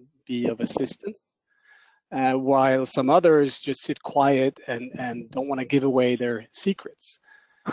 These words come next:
Speaker 1: Uh, so I think that's an, actually an, an interesting way to sort of figure out who on your team, on your sales team, could become good managers, have the right mindset to
Speaker 2: Yeah.
Speaker 1: be helping and guiding and supporting their team in the future.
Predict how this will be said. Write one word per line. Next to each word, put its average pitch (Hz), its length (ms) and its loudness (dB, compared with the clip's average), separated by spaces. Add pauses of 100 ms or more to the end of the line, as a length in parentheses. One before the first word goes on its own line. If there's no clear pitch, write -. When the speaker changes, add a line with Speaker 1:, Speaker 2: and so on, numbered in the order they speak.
(160)
Speaker 1:
Uh, 113 480 -6 (240)
so - 180 0
I 147 220 2
think 131 200 -2
that's 143 300 2
an, 165 100 2 (120)
actually 143 360 -2
an, 127 200 -2
an 135 100 -6
interesting 139 480 -2
way 127 220 4
to - 160 -8
sort 135 140 -6
of 113 100 -8 (800)
figure 147 340 4
out 135 240 2
who 156 340 2
on 151 220 4
your 135 180 -2
team, 135 420 -2
on 120 100 -8
your 117 80 -6
sales 151 340 2
team, 117 400 -12
could - 240 -4
become 131 560 -2
good 127 180 -10
managers, 120 440 -2
have 139 240 0
the 147 80 4
right 127 200 2
mindset 117 680 0 (580)
to 123 160 -6
Speaker 2:
Yeah. 107 80 -6
Speaker 1:
be 117 140 -6
helping 123 600 -6
and 107 120 -16
guiding 113 460 0
and 107 100 -10
supporting 117 500 -16
their 110 180 -18
team 135 320 -10
in 113 60 -20
the 113 80 -20
future. - 440 -20